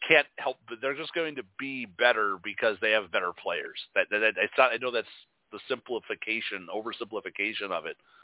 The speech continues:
but like I said, they just signed a bunch of professional hitters, and they're gonna just accumulate more wins this way.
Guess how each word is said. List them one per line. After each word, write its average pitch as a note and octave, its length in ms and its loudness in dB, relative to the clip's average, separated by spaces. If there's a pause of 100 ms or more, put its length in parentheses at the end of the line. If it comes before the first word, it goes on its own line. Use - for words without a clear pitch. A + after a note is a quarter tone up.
(360)
but F#2+ 260 10
like A#2 160 8
I A2+ 60 6
said, F3 160 4
they F#2 80 2
just A#2 220 -2
signed C3+ 260 8
a - 20 -6
bunch B2+ 240 2
of - 80 -6
professional B2 580 0
hitters, F#2 320 -2 (680)
and G#2+ 260 6 (340)
they're A#2 120 0
gonna A#2 300 0 (760)
just A#2 140 -10 (100)
accumulate B2+ 800 -2
more A#2+ 240 0
wins C#3 300 0
this - 140 -12 (120)
way. - 200 -8